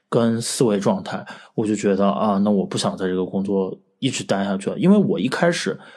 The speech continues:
像小茶刚刚说的，我也觉得我要在这个公司长久的待下去，起码我得先待个五年吧。我一开始是这么设定的，结果没想到一年半的时候我就跳了。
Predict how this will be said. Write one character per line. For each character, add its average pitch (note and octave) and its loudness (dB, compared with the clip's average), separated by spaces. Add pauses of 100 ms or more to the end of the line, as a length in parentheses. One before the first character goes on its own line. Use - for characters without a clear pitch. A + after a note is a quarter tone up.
(160)
像 - 4
小 A2 0
茶 G#2 -2
刚 A#2+ 2
刚 B2 2
说 B2 0
的， A#2 2
我 G2+ 2
也 E3+ 4
觉 G2 0
得 G2+ 0 (240)
我 A#2+ 2
要 G#2+ 4
在 B2 4
这 A#2+ 2
个 G#2+ 4
公 A2+ -2
司 A2 -2
长 G2+ 0
久 G#2+ 2
的 G2 -6
待 F#3+ -2
下 G2+ 0
去， - -8
起 - 0
码 C#3+ 2
我 G2 0
得 G2+ -2
先 G#2 -2
待 G#2+ 2
个 A2 2
五 G2 0
年 F2+ -8
吧。 G#2 -4 (520)
我 A2 2
一 A2+ 2
开 D3 4
始 C#3 -2
是 G2+ -2
这 G#2+ 2
么 G2 2
设 G2+ -2
定 F#2+ -4
的， F#2+ -4
结 B2 0
果 B2+ 2
没 B2+ 0
想 B2+ -2
到 G#2 0
一 A2+ 0
年 A2+ 2
半 B2+ 2
的 G#2+ 0
时 G2 -4
候 F2 -4
我 F2 -10
就 F2 -10
跳 - -8
了。 - -10